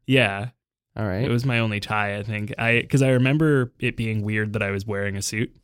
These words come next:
Speaker 2: Right.
Speaker 1: Because I don't wear suits.
Speaker 2: Okay. Yeah,
Speaker 1: And I
Speaker 2: that's fair.
Speaker 1: didn't go to a wedding in early December 'cause who does that?
Speaker 2: Well, I don't know. Maybe people who are ice princesses?
Speaker 1: Maybe. Maybe.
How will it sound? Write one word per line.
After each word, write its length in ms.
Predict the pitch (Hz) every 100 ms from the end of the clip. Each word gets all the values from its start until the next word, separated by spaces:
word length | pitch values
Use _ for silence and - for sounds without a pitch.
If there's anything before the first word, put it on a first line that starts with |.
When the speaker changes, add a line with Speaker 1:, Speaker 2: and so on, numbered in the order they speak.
| _
Speaker 2:
Right. 240 | 120 107 85
Speaker 1:
Because 200 | 113 107
I 60 |
don't 120 | 107
wear 140 | - 101
suits. 460 | - 107 - - - _ -
Speaker 2:
Okay. 340 | 120 110 90 95 _
Yeah, 140 | -
Speaker 1:
And 100 | 98
I 40 | 104
Speaker 2:
that's 120 | 101
fair. 120 | -
Speaker 1:
didn't 160 | 117 139
go 140 | 131
to 80 | 123
a 100 | 110
wedding 320 | 104 107 101 98
in 260 | 98 101 -
early 240 | 107 104 104
December 480 | 101 - 101 98 98
'cause 260 | - 98
who 140 | - 107
does 380 | 98 98 101 -
that? 320 | 104 104 - - _ _ _
Speaker 2:
Well, 400 | 127 120 104 110
I 80 | -
don't 100 | 135
know. 180 | 101 123 - -
Maybe 340 | 101 104 117 _ -
people 280 | 127 107 113
who 120 | 123
are 160 | 110 -
ice 220 | 107 120 -
princesses? 720 | - 131 - 143 - 165 - _ _
Speaker 1:
Maybe. 500 | 123 143 127 95 95 - _
Maybe. 420 | 113 113 104 110